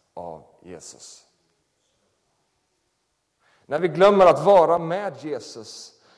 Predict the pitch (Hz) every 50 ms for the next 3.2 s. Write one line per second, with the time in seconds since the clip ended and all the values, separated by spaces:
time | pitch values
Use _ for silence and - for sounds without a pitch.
0 | _ _ _ - 160 160 160 190 175 - 160 170 151 131 - - - 190 196 208
1 | 202 190 165 156 151 143 151 175 170 156 156 165 165 151 - 202 180 - - 180
2 | 160 156 170 165 165 175 170 - - - - 190 185 185 - - - 170 156 143
3 | 139 139 135